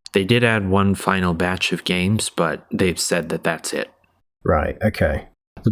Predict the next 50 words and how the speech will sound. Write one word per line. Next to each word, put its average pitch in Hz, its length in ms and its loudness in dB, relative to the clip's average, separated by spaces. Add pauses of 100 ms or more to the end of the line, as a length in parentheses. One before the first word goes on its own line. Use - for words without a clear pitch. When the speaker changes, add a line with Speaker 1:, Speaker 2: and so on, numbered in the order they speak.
(140)
Speaker 2:
the 104 60 -6
point - 260 6
that 104 80 2
I'm 95 160 2
making, 90 380 0
Roy, 85 220 2
is - 160 -4
that 90 280 0
a 123 80 2
good 110 220 2
eighty - 340 0
percent 90 560 2
of 95 120 0
Metroid 90 440 2
games 57 540 -2 (500)
are 101 240 4 (220)
not - 200 6
gonna 104 200 2
be 98 120 4
accessible 90 600 0
for - 120 -10
people 82 500 -2 (300)
after 113 220 2
they've 104 200 4
just 107 200 0
launched 87 680 2 (560)
a 95 80 0
Metroid 95 420 2
title, - 720 0
and, 110 220 4
and 120 140 4
a 120 60 6
really 131 260 8
big 120 300 6
upcoming 117 480 6
Metroid 90 400 0
title 92 380 0
as 82 120 0
well, 95 180 4
where 92 100 2
people 123 280 4
are 110 40 4
gonna 120 160 6
want 120 180 6
to 123 100 0
maybe 117 220 4
play 123 220 2
the 123 120 4
original 117 320 4
trilogy. 135 680 0